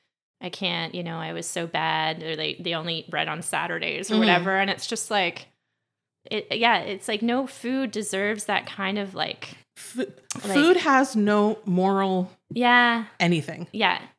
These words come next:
Speaker 2: Like, there are no g-, like, in my opinion, and people will disagree, there are no good foods, there are no bad foods, there are
Speaker 1: Yeah.
Speaker 2: no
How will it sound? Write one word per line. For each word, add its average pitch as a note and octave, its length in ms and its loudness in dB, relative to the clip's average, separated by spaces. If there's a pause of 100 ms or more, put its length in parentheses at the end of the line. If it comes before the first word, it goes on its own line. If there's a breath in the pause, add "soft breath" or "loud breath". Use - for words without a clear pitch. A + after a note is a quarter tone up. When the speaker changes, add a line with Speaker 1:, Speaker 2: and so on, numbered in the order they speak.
Speaker 2:
Like, G3 200 6
there F#3 160 10
are F#3 40 8
no F#3+ 160 6
g-, F#3 200 -4
like, F#3 220 4
in F#3 140 6
my F#3+ 160 8
opinion, C4+ 460 4
and E3+ 300 0
people G#3 240 2
will G#3+ 80 4
disagree, G3+ 440 0
there E3+ 120 2
are D3 160 2
no G3+ 120 6
good G3 240 6
foods, F#3 260 2
there D#3+ 120 2
are D3+ 80 0
no D#3+ 140 0
bad D3 340 0
foods, D3+ 280 -4
there G#3+ 100 2
are D#3 140 2
Speaker 1:
Yeah. D#3+ 60 0
Speaker 2:
no D#3+ 140 -2